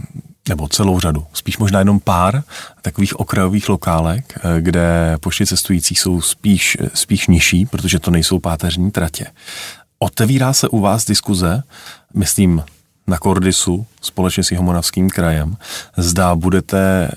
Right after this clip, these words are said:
držet provoz na všech současných železničních tratích? A nebo je, se také objevuje možnost, že byste třeba, jako to dělá Středočeský kraj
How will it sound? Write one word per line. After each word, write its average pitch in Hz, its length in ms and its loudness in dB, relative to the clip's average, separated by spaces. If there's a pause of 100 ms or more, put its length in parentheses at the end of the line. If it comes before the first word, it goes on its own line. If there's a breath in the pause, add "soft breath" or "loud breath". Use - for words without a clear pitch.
držet 90 380 0
provoz 92 380 -2
na 90 280 0
všech - 260 -2
současných 90 600 0
železničních 90 580 0
tratích? - 520 -4 (340 loud breath)
A - 120 -4
nebo 98 220 2
je, 135 240 2 (200)
se 87 220 -2
také 92 240 -2
objevuje 92 320 2
možnost, 92 320 2
že 92 80 0
byste 90 440 0
třeba, 95 460 2
jako 95 200 -2
to 87 320 0 (120)
dělá 82 280 0
Středočeský - 580 -2
kraj 85 320 0